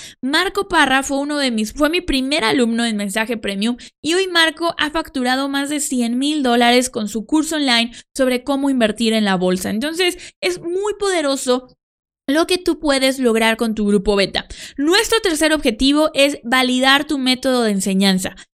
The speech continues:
Validar que los pasos que estás siguiendo, la metodología que estás siguiendo, es la mejor para darle resultados a tus alumnos.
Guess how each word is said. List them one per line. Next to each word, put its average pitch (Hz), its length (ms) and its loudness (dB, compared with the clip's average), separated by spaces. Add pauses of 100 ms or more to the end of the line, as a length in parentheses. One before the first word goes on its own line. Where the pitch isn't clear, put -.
(100)
Validar 285 600 6
que 254 100 -2
los 208 300 -4
pasos 370 480 4
que 294 80 -6
estás 254 260 -4
siguiendo, 220 480 0
la 226 160 0
metodología 254 840 0
que 370 80 -6
estás 262 260 -4
siguiendo, 226 540 -4 (260)
es 359 200 2
la 370 100 2
mejor 285 560 0
para 247 280 2
darle 240 560 0
resultados 233 880 0
a 220 120 -6
tus 208 180 -2
alumnos. 208 560 4